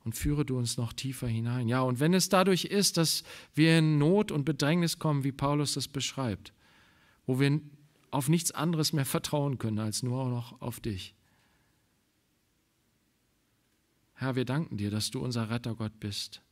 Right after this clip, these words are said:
und dass du es bleibst. So wollen wir dir auch in allen Nöten und auch in der gegenwärtigen Not voll und ganz vertrauen. Herr, du bist würdig, dass wir dir vertrauen.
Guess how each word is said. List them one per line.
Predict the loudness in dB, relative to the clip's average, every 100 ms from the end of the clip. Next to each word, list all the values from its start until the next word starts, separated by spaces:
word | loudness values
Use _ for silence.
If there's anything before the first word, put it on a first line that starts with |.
| _ _ _ _ _ _ _ _ _ -8
und | -4 -2
dass | -2
du | -2
es | -6
bleibst. | -6 -6 -4 -6 -10 -12 -16 _ _ _ _ _ _ _ _
So | -6 -2
wollen | 0 -2 -2
wir | -4
dir | -4 -4
auch | -4 -6 -6
in | -8
allen | -6 -4 -4 -2
Nöten | -4 -4 -8
und | -6
auch | -6 -6
in | -6
der | -4 -6 -10 _ _
gegenwärtigen | -2 0 0 -4 -6 -8 -6
Not | -6 -8 -14 -20 _ _ _ _ _ _ _ _
voll | -6 -4
und | -2
ganz | -4 -4
vertrauen. | -6 -10 -8 -6 -6 -6 -10 -18 _ _ _ _ _ _ _ _ _ _ _ _ _ _ _ _ _ _
Herr, | -4 -2
du | -2
bist | -4 -4 -4
würdig, | -4 -4 -8
dass | -8 -8
wir | -6
dir | -4 -4
vertrauen. | -6 -12 -12 -8 -8 -8